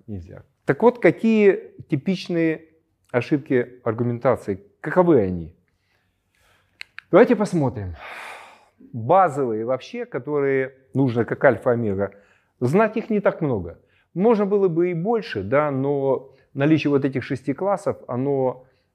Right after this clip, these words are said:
э, позволяет как бы структурировать. Первое, чрезмерное обобщение.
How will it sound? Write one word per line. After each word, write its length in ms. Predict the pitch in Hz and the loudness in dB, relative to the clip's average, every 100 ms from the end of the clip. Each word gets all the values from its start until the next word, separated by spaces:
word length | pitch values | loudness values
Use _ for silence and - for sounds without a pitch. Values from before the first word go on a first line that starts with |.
| _ | _
э, 360 | 127 117 113 107 | -2 2 2 0
позволяет 720 | - 120 143 151 131 - - | -2 -2 0 2 2 -2 -4
как 180 | 127 107 | -2 -2
бы 100 | 113 | -4
структурировать. 760 | - 120 - 117 98 87 101 | -6 -6 -4 -4 -4 -8 -10
Первое, 320 | - 165 104 98 | 2 2 2 -4
чрезмерное 540 | 143 139 180 160 143 | -6 -2 0 0 0
обобщение. 580 | 120 113 - 85 87 | 0 -2 -6 -18 -18